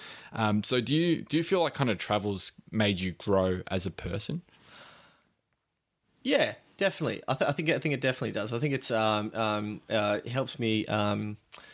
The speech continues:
Speaker 2: you know, put my bad times into perspective.
Speaker 1: Yeah.
Speaker 2: Um, like seeing, um, what some people don't have and what some people have too much of. Um, and just
Speaker 1: What do you
Speaker 2: going
Speaker 1: mean, though? Like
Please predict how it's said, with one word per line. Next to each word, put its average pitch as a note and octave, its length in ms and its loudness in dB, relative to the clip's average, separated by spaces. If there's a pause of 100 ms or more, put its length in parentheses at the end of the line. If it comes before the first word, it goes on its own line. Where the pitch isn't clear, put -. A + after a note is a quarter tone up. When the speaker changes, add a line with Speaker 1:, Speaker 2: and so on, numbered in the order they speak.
(120)
Speaker 2:
you G#2+ 60 -2
know, G#2+ 60 4
put - 200 0
my A#2 240 4
bad A2 260 2
times A2 280 -2
into G#2 140 -2
perspective. - 640 0
Speaker 1:
Yeah. G#2+ 240 2 (280)
Speaker 2:
Um, G#2 400 0
like G2+ 220 -4
seeing, A#2 560 0
um, A2 420 -2
what A#2+ 220 0
some A#2+ 160 0
people A2+ 220 -2
don't B2+ 260 0
have D3 300 -2
and B3+ 160 -6
what D4 100 -6
some C#3+ 220 0
people C3 220 -2
have B2 120 2
too B2 160 -4
much B2+ 240 0
of. - 220 -6 (600)
Um, A2+ 400 2 (120)
and A2 260 0
just - 100 -6
Speaker 1:
What B2 60 4
do C3+ 60 4
you B2+ 80 4
Speaker 2:
going C3 220 2
Speaker 1:
mean, C3 80 -2
though? F#2 100 -2
Like F2 200 -2